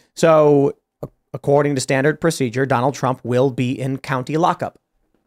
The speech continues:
a not-so-special prison. The left calls it decrepit and say people die there.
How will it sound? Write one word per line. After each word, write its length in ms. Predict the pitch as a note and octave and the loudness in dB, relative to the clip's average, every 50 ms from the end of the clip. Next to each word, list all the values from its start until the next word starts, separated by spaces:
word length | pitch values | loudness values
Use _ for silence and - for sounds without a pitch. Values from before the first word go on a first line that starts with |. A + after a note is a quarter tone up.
| _ _ - | _ _ -6
a 160 | - C#3+ C#3+ | -2 -2 0
not-so-special 1000 | C3+ C3+ C3+ C3+ D3+ - - - - F3 E3+ D#3+ - - - D#3+ D#3 - - E3 D#3+ | 0 0 0 0 0 0 -2 -2 0 2 2 2 2 0 0 0 0 2 0 -2 0
prison. 320 | - G#3 G3+ D#3 C3 A#2+ | 2 0 2 0 0 -2
The 80 | C3+ C3 | -2 0
left 280 | B2+ C#3+ C#3+ - - | 0 0 0 -2 -4
calls 300 | - - D3 D3 D3 C3+ | -2 2 4 4 4 4
it 220 | C3+ C#3 C3+ - - _ _ _ _ _ _ - | 2 0 0 -2 -10 _ _ _ _ _ _ -4
decrepit 580 | C3 E3 D#3+ - - G#3 G#3 G#3 G3 C#3+ - - | -4 -4 -2 0 0 0 0 2 0 -2 -2 -4
and 100 | C3+ C#3 | -12 -8
say 120 | - E3 D#3 | -4 -4 -4
people 240 | - D3 - D#3 D3 | -4 -4 -4 -4 -4
die 500 | A#2+ A2+ G2+ E3+ D3+ D3+ D3+ D3 C3+ A#2 | -4 -2 0 2 2 4 2 2 0 0
there. 320 | A2 A2 F#2 F2+ F2+ | -2 -6 -8 -8 -12